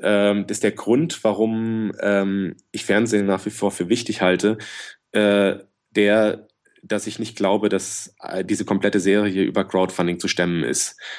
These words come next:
Wir produzieren ja jetzt gerade über Crowdfunding, fas-, finanzieren da ja eigentlich nur die zweite Hälfte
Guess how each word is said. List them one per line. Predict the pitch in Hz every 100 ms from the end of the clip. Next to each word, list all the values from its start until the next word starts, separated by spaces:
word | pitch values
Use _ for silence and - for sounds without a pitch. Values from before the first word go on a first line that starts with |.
| -
Wir | 98
produzieren | 90 110 107 - 110
ja | 104
jetzt | 101 95 -
gerade | 101 98
über | - 113
Crowdfunding, | 110 101 101 - 95 95 95
fas-, | 90 98 -
finanzieren | - 104 92 101 104
da | 101
ja | 98
eigentlich | - 95 107 95 -
nur | 104
die | 101
zweite | 98 - 90 107 107
Hälfte | 90 117 - 95 92 95